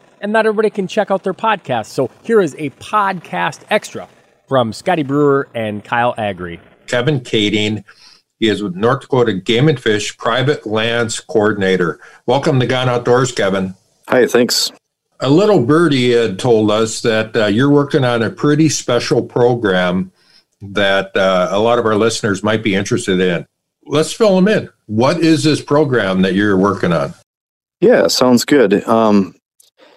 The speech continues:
Speaker 3: thanks for having me on. We just wanted to get some, uh, get some information out to, to your listeners, whether you're a hunter or landowner. Primarily landowners might find this interesting, but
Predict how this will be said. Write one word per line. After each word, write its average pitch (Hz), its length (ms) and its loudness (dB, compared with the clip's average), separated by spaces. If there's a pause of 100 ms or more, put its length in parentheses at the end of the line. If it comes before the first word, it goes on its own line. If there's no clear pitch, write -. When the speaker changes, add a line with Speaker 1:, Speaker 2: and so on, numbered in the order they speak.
Speaker 3:
thanks 127 220 2
for 117 120 2
having 117 260 4
me 104 100 4
on. 104 220 4
We 113 120 4
just 151 200 0
wanted 127 220 4
to 113 80 4
get 110 240 2
some, 107 440 4
uh, 90 520 2
get 110 240 0
some 117 160 4
information 113 520 2
out 117 280 0
to, 95 380 4 (100)
to 98 140 0
your 90 140 6
listeners, 117 560 2
whether 95 240 4
you're 87 180 4
a - 40 0
hunter 120 340 2
or 98 140 4
landowner. 120 540 2 (100)
Primarily 127 480 4
landowners 127 580 4
might 120 220 2
find 123 260 2
this 123 140 2
interesting, 127 480 4
but 107 160 2